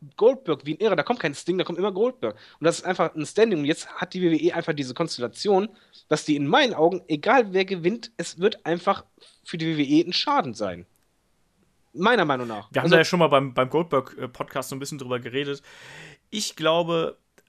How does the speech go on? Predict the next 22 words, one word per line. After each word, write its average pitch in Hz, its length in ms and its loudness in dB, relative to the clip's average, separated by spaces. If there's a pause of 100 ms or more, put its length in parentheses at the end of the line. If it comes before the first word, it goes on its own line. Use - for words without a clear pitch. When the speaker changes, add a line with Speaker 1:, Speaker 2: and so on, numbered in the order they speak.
(640)
Speaker 2:
ich, 202 320 -4
also 175 140 4
ich 202 100 -2
sehe 226 100 2
es - 80 0
auch 175 180 -2
so, - 120 0
dass, 175 260 0
dass - 160 -10
man, 156 380 -2
äh, 135 80 -4
Lesnar 156 340 -2
zu - 160 -10
groß 151 300 -2
gemacht 117 340 -8
hat 151 140 -6
und 139 80 -8
auch 143 120 -6
zu - 180 -8
groß, 165 500 -6
als 143 160 -8
dass 147 340 -2